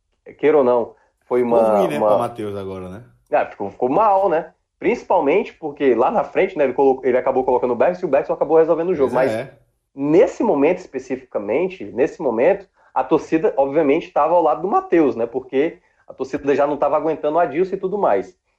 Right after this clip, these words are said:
Speaker 1: Então, nesse incidente, aí teve um outro fato curioso ainda na sequência de, desse incidente, foi que três jogadores do Ceará que estavam no banco, saíram do banco, se eu não me engano foi o Quixadá,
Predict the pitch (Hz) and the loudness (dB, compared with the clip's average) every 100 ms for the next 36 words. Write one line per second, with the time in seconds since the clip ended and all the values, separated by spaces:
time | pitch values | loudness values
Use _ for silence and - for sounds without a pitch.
0 | _ 120 - 156 175 202 - 147 147 160 | _ -20 -6 0 4 4 0 -4 0 4
1 | 233 - 202 165 139 185 - 165 165 131 | 4 2 -6 -2 0 2 2 0 0 -12
2 | - 151 139 151 - - 175 - 135 135 | -8 -6 -2 2 2 2 -2 0 2 4
3 | 127 120 117 117 - - 139 - 135 123 | 4 0 0 0 -2 -2 0 0 0 0
4 | 123 123 123 113 117 117 175 175 _ _ | -2 -4 -8 -10 -4 0 0 -4 _ _
5 | _ _ - 151 143 156 147 - 170 208 | _ _ 0 0 2 2 2 0 2 4
6 | 226 202 165 139 135 127 131 139 117 107 | 4 2 2 2 2 0 -4 0 0 0
7 | 135 - 143 175 196 185 120 135 165 180 | -6 -6 -2 0 2 0 2 2 0 -8
8 | _ _ _ - 156 156 220 226 202 127 | _ _ _ 0 2 4 4 4 2 2
9 | 135 185 190 151 143 143 143 143 - 160 | 2 0 -4 -6 -2 -2 -2 -6 -6 -4
10 | 160 131 135 190 208 | -2 2 2 2 0